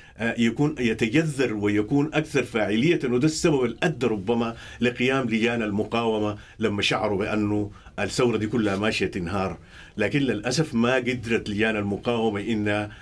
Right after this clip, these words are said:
آه، تتمأسس أو تكون مؤسسة وطنية ذات رؤية تجمع هؤلاء الشباب الموجودين في الهناية عشان ينطلقوا،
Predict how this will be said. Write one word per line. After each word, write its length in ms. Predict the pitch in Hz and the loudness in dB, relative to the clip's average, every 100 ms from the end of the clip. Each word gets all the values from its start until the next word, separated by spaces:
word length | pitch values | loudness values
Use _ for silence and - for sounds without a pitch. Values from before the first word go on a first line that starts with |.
| - - | -20 -12
آه، 160 | 101 104 | -4 -2
تتمأسس 720 | 98 107 110 143 - 120 - | 0 0 0 0 0 -2 -2
أو 160 | 120 123 | 0 0
تكون 300 | 117 131 123 | 0 0 0
مؤسسة 880 | 117 123 160 156 143 135 139 139 123 | 0 0 0 0 -2 0 0 0 0
وطنية 720 | 110 113 110 131 139 135 143 - - | 0 2 0 2 2 0 -4 -12 -4
ذات 300 | 110 110 117 | 0 0 2
رؤية 680 | 117 151 - 160 123 120 131 - | 2 2 2 2 2 0 -4 -2
تجمع 460 | 156 143 113 - - | 0 2 -2 -2 -8
هؤلاء 580 | 110 110 113 117 120 120 | -2 -2 0 0 0 -2
الشباب 480 | 104 101 110 117 110 | -2 -2 0 0 -2
الموجودين 500 | 95 101 101 107 117 | -4 -4 -2 -2 -2
في 100 | 107 | -2
الهناية 380 | 101 117 160 - - - 117 | -2 -2 -4 -6 -16 -10 -4
عشان 340 | 113 120 110 | 0 0 0
ينطلقوا، 720 | 107 101 120 123 120 120 | 0 0 0 0 2 2